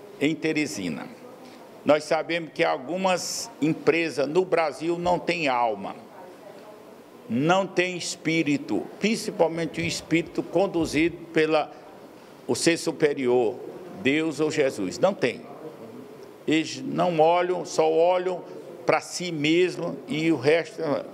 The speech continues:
E a gente vendo isso aqui, nós fizemos uma reunião muito produtiva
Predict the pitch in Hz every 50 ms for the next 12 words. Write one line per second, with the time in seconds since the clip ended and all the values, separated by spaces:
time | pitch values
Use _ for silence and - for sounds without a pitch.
0 | - - - - - - - - - 202 214 220 - - 196 185 139 175 190 196
1 | 196 190 196 190 180 185 - 175 175 - 190 196 190 190 196 202 202 196 180 -
2 | - - - - 175 147 - 170 170 170 165 165 151 131 147 147 151 147 139 143
3 | 147 147 160 208 254 254 254 - - 180 170 131 127 123 - - - 147 151 165
4 | 170 190 202